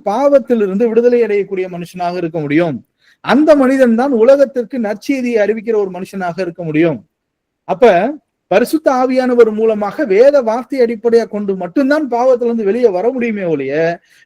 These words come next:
வேத வார்த்தை இல்லாமல், தேவனுடைய வார்த்தை இல்லாமல் பாவத்திலிருந்து வெளியே வர முடியாது. அப்ப அனுதினமும் எனக்கு சுத்திகரிப்பு அவசியம். ஆசரிப்பு கூடாரத்துல நீங்க கவனிக்கும் போது ஆசாரியர்கள் முதல்ல உள்ள நுழைஞ்ச உடனேயே அவங்க என்ன பண்ணணும்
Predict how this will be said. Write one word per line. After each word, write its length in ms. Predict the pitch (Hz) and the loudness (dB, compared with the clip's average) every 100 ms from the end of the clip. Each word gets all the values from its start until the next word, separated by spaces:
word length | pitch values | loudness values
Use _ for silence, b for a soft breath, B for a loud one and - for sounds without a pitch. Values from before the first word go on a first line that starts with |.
| 165 | 6
வேத 260 | 247 311 311 | 6 8 6
வார்த்தை 400 | 269 262 - 254 | 4 -2 -4 -6
இல்லாமல், 480 | 226 254 247 214 165 | -4 -2 -2 -2 -2
தேவனுடைய 500 | 165 262 285 277 262 226 | 0 0 0 -4 0 -2
வார்த்தை 400 | 220 269 - 240 | -2 -10 -6 -4
இல்லாமல் 420 | 226 220 269 320 | -2 -2 -2 -4
பாவத்திலிருந்து 580 | 240 262 247 240 240 202 | -4 -2 0 -2 -4 -2
வெளியே 160 | 220 | -2
வர 140 | 208 220 | -2 -2
முடியாது. 360 | 220 226 165 117 _ _ _ _ _ _ - | 0 2 0 -4 _ _ _ _ _ _ -6
அப்ப 180 | 226 269 240 330 - | 0 2 2 0 -4
அனுதினமும் 760 | 165 220 277 277 285 285 339 370 254 | -6 -4 -2 0 0 0 -2 -4 -8
எனக்கு 340 | 226 269 262 | -6 -6 -8
சுத்திகரிப்பு 520 | - 247 311 277 254 269 | -10 -4 -4 -4 -4 -2
அவசியம். 420 | 262 254 214 - _ _ _ _ _ - | -2 -4 -6 -6 _ _ _ _ _ -12
ஆசரிப்பு 500 | 180 233 302 285 262 | -8 -4 -2 -4 -8
கூடாரத்துல 520 | 233 254 254 233 247 | -4 -2 2 2 2
நீங்க 180 | 240 214 | -2 -2
கவனிக்கும் 480 | 202 220 254 240 233 | -2 0 0 -2 -2
போது 260 | 190 180 220 311 294 _ _ - | 0 4 4 2 -6 _ _ -12
ஆசாரியர்கள் 840 | 190 294 - 277 254 247 233 233 | -8 -6 0 0 4 4 6 4
முதல்ல 460 | 208 226 262 302 269 | 4 2 2 2 0
உள்ள 200 | 226 262 | 0 -4
நுழைஞ்ச 360 | 208 196 254 240 | -4 -4 -2 -2
உடனேயே 560 | 185 180 196 147 120 165 269 294 _ _ _ _ _ | -2 -4 -6 -6 -2 0 0 -4 _ _ _ _ _
அவங்க 240 | 180 226 208 | -2 0 0
என்ன 180 | 202 311 | 0 0
பண்ணணும் 500 | 277 254 240 247 | 0 -2 0 -2